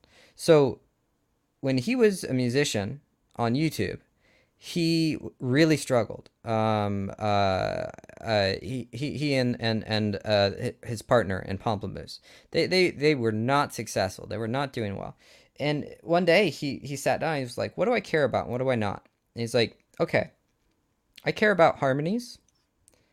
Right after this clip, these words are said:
I care about melodies, rhythm. Uh, I don't really care about form so much. Um, I don't care about, uh, I don't care about what song I'm playing."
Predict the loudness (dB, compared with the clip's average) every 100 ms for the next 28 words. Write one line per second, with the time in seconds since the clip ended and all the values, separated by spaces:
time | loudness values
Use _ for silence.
0 | _ _ -6 -4 2 4 4 6 4 2
1 | 2 2 2 0 -6 -10 -16 -20 _ _
2 | -6 -2 2 2 2 -2 -10 _ _ _
3 | _ _ _ _ _ _ _ _ -4 0
4 | 2 2 2 0 0 0 0 2 2 2
5 | 0 -4 -2 -2 -4 -4 -2 -2 0 -2
6 | -6 -14 -16 _ _ _ _ _ _ -6
7 | 0 2 4 2 0 -2 -4 -10 _ _
8 | -6 -2 0 -2 -4 0 2 2 4 6
9 | 6 4 0 -6 -10 -4 0 2 4 2
10 | 0 -4 _ _ _ -12 -8 -8 -6 -4
11 | -4 -4 -6 -4 -2 0 0 -2 -6 -10
12 | -12 -12 -14